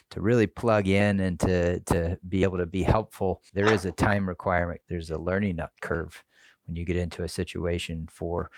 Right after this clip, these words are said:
what does it take to actually get into a place and actually add value before you leave. And so that's really kind of the focus from a volunteer perspective. We are, uh, of course, taking donations. And if people wanna financially contribute,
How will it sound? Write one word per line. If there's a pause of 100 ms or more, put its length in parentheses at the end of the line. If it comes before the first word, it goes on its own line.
(180)
what
does
it
take
to
actually
get
into
a
place
and
actually
add
value (360)
before
you
leave. (420)
And
so
that's
really
kind
of
the
focus
from
a
volunteer
perspective. (140)
We
are, (100)
uh,
of
course,
taking
donations. (420)
And
if
people
wanna
financially
contribute,